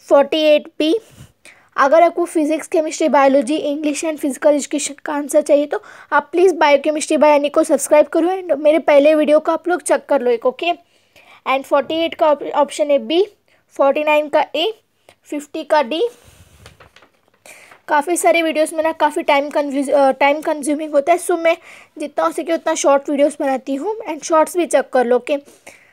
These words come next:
फिफ्टी वन का ए, फ़िफ़्टी वन to फ़िफ़्टी टू बी, फ़िफ़्टी थ्री बी, फ़िफ़्टी फ़ोर ए, फ़िफ़्टी फ़ाइव डी, फ़िफ़्टी सिक्स सी, फ़िफ़्टी सेवन डी, फ़िफ़्टी एट बी,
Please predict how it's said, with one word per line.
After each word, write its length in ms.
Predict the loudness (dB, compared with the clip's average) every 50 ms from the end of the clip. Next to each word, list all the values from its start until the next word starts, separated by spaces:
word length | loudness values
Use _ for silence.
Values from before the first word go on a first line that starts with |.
| _ _
फिफ्टी 360 | _ -18 -16 -12 -6 -2 2
वन 220 | 2 2 2 0 -2
का 220 | -2 -4 -4 -2 0
ए, 260 | 2 2 2 2 -2 -8 _ _ _ _ -14
फ़िफ़्टी 300 | -12 -12 -10 -8 -4 -2
वन 120 | -2 -2
to 120 | -2 -4
फ़िफ़्टी 340 | -12 -12 -12 -12 -8 -10 -8
टू 280 | -4 -2 -2 -2 -2 -4 -6 _ _ _ _ -18 -14
बी, 360 | -6 -2 0 0 0 -2 -4 _ _ _ -20 -20 _ _ _ _ _ _
फ़िफ़्टी 360 | -6 -4 -4 -2 -2 -4 -4
थ्री 280 | -4 -4 -2 -2 -2 -2
बी, 280 | -2 -2 0 0 0 -2 -4 _ _ _
फ़िफ़्टी 320 | -6 -6 -4 -2 -2 -4
फ़ोर 260 | 2 4 6 6 6
ए, 380 | 4 2 0 0 0 -2 -6 _ _ _ _ _
फ़िफ़्टी 320 | -10 -10 -8 -4 -4 -4
फ़ाइव 360 | -2 0 0 2 2 2 2 0
डी, 320 | -4 -4 -4 -4 -4 -6 _ _ _ _ _ _ _ _ _ _ _ _ _ _ _ _ _ _ _ _ _ _ _ _ _ _
फ़िफ़्टी 360 | _ -4 -4 -4 -4 -4 -6 -4
सिक्स 420 | -4 -6 -6 -6 -8 -12 -12 -12 _ -12
सी, 400 | -10 -8 -4 -2 0 0 -2 -4 -6 _ _ _ _ _ _ _ _ _ _ _ _ _ _ _ _ _ _
फ़िफ़्टी 360 | -8 -6 -6 -6 -6 -6 -6
सेवन 440 | -2 0 0 2 2 0 0 0 -4
डी, 340 | -6 -6 -6 -6 -8 -10 _ _ _ _ _ _ _ _ _ _ _ _ _ _ _ _ _ _ _ _ _ _ _
फ़िफ़्टी 320 | -8 -6 -6 -6 -6 -8 -10
एट 360 | -6 -4 -2 -2 -2 -2 -6
बी, 440 | -10 -8 -6 -6 -4 -6 -6 -8